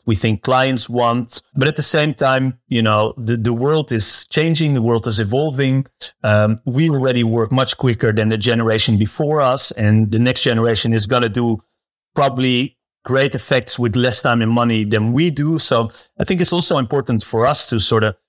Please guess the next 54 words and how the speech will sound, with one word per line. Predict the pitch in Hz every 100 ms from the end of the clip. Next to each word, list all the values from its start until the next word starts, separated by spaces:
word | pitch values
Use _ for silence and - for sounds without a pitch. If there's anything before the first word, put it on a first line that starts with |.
| _ -
you | 110
know, | 107
we | 113
need | 131 127
to | 113
tell | 139 117
them | 131 123
we | 113 113
don't | 123
have | 117 110
a |
magic | 110 123 113 107
stick | - - 117 - 127
that | 104
can | - 104 104 104 - _ - 107
get | 123 123
everything | 117 110 - 110 110 101
without | 104 117 113 107 - -
the | 107 101 101 92 -
tools. | 160 156 190 - - _ - - _
But | 120
at | 117
the |
same | - 139 135
time, | 131 120
we | 151
also | 143 - 120
need | 117 107
to | 113
evolve | 107 - 123 139 110 -
and | 107 107 95 -
try | - 123
to | 120
be | 113
flexible. | 101 135 139 - 113 107 104 107 _
Otherwise, | 127 135 131 127
we, | 123 127
you | 185 156 113
know, | 107
we | 131
become | 127 123 139 127 117
too | - 131
expensive | 117 - 202 214 117 104 104
or, | 107 107
or, | 120 110 107 107
you | 110 113
know, | 117
we, | 117 110
we | 127 123
don't | 131
evolve | 120 120 135 -
with | 120 -
the |
market. | 123 165 139 87 -